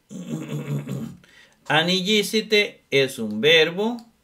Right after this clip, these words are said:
futuro indicativo pasivo, tercera singular. Viene de anigo, es el paradigma. Entonces busco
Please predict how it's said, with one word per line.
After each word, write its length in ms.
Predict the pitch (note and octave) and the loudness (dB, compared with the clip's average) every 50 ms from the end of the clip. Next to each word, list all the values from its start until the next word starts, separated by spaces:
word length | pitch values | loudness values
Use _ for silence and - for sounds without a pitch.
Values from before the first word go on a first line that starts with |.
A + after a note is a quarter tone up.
| _ _ _ _ _ _ _ _ _ _ _ | _ _ _ _ _ _ _ _ _ _ _
futuro 680 | _ - - E3+ E3 D3+ D3 C#3+ G3 F#3+ G3 G#3+ A3+ | _ -10 -8 -6 -6 -6 -2 0 2 4 4 6 4
indicativo 680 | A#3 A3+ G#3 G3 E3 C#3+ C3+ C#3+ - D#3 E3+ F#3 F#3 | 4 2 0 0 0 0 0 0 0 -2 -2 -2 0
pasivo, 420 | F3+ - F3 - - C#3 C#3+ D3+ D3 | 0 0 0 0 -2 -2 -2 -2 -2
tercera 420 | C#3 A#2+ A2 - A#2+ A#2 A2+ A2 | -4 -8 -6 -6 -6 -4 -4 -6
singular. 440 | - F#2 F#2 F#2 - - - - _ _ _ _ _ _ _ _ _ _ _ _ | -8 -10 -14 -16 -16 -18 -20 -20 _ _ _ _ _ _ _ _ _ _ _ _
Viene 340 | A2 A2+ C3+ C#3+ D3 D#3 E3 | -6 -2 0 0 0 0 0
de 260 | E3 F3 F#3 F3+ F3+ - | 0 0 0 0 -2 -2
anigo, 800 | - B2+ B2 C3+ D3 E3 E3 D3+ C#3+ C#3+ E3 F#3+ A3 A3+ A3+ - - A#2 | 0 0 0 0 0 -2 -2 -2 -2 -2 -2 0 0 -2 -2 -6 -10 -12
es 160 | A2+ A2 A#2 | -12 -8 -8
el 160 | B2+ B2+ A#2+ | -8 -8 -4
paradigma. 480 | D3 D3 C#3+ C#3 C3 C#3+ D3+ D3+ C3 A2+ | -4 -2 0 0 0 0 -2 -4 -6 -6
Entonces 240 | A2 A2 B2 C#3 | -6 -6 -6 -6
busco 340 | D3 D3 D3 - F#3+ F#3 F#3 | -6 -6 -6 -6 -6 -6 -8